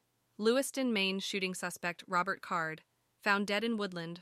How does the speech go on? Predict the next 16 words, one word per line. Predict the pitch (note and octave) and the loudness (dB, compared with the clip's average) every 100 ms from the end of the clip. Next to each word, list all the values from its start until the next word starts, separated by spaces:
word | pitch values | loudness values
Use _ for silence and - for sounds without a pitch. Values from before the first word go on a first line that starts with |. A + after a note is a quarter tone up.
| - | 0
following | F#3+ F#3+ G3 F#3 | 2 2 0 0
mass | F3+ F#3 | 0 0
shooting | - F#3+ F3 | -4 -4 -4
that | F3+ - | -6 -4
left | F3+ F3 - | -4 -4 -6
eighteen | G#3+ - - A3+ G3+ | -6 -4 -2 -2 0
dead | E3+ E3+ - | -2 -4 -4
and | F3+ - | -6 -4
thirteen | F#3 - F3+ | -4 -4 -6
injured. | F3 F3+ D#3+ D3+ - _ _ _ _ _ | -4 -6 -6 -12 -16 _ _ _ _ _
Victims | - C4 C4 C4 A#3 | 2 2 2 0 2
ranged | G#3+ A3 - | 2 2 0
in | G#3 | -2
age | F#3+ F#3+ F#3+ | 0 0 -2
from | - F3 F3 | -6 -6 -4
fourteen | A#3+ B3 - A#3 A3+ A#3 | -2 -2 -2 -4 -2 -4